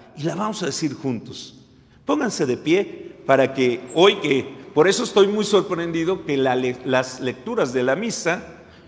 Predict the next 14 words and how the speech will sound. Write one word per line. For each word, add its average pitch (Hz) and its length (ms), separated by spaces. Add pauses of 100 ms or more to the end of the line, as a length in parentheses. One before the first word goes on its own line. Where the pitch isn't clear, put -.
(140)
las 123 280
esquem-, 160 340
el 131 140
esquema 175 320
de 170 40
la 135 100
misa 151 280
fuera 151 300
sobre 180 480 (720)
la 120 180
preciosísima 123 920
sangre 110 480
de 98 80
Jesús. - 640